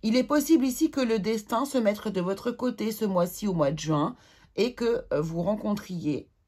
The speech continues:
pourquoi pas, quelqu'un, parce que vous avez la bonne étoile et la chance aussi également de votre côté, là au mois de juin. Donc ouvrez l'œil, vous pourriez rencontrer cette personne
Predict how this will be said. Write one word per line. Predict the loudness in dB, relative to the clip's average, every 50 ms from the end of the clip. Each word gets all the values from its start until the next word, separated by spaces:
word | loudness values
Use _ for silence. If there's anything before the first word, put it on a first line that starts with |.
| _
pourquoi | -6 -6 -6 -2 0 0 0 0
pas, | 0 -2 -2 -2 -2
quelqu'un, | -2 -4 -4 -4 -4 -6 -4 -4 -4 -4 -4 -8 _ _ _ _ -20 -12
parce | -10 -10 -10
que | -8 -8 -6
vous | -4 -2 0 0
avez | 0 2 2
la | 2 2 4
bonne | 4 4 4 4 2
étoile | 0 -2 -4 -2 0 0 2 2
et | 2
la | 2 0 0
chance | 0 -2 -4 -2 -2 -2 -2 -4 -6
aussi | -8 -8 -8 -6 -4 -2
également | 0 2 2 2 2 0 -2
de | -2 -2
votre | -2 -2 -2 -4 -6
côté, | -6 -4 -4 -6 -4 -4 -4 -4 -4 -8 -12 -20 -20 -20 -20 -12 -6
là | -2 2 2 4
au | 4 4
mois | 4 2 2
de | 2
juin. | 0 -2 -2 -2 -4 -4 _ _ _ _ _ -2
Donc | 2 2 2 2 2 4
ouvrez | 4 4 4 4 4 2 4
l'œil, | 6 8 8 8 8 8 6
vous | 2 0 -2 -4
pourriez | -4 -4 -4 -2 0 0 2 2
rencontrer | 2 2 2 0 -2 -4 -4 -2 0 0 0 0 0 -4
cette | -4 -6 -6 -4 -2
personne | -2 -2 -2 -2 0 2 2 4 4 2 -2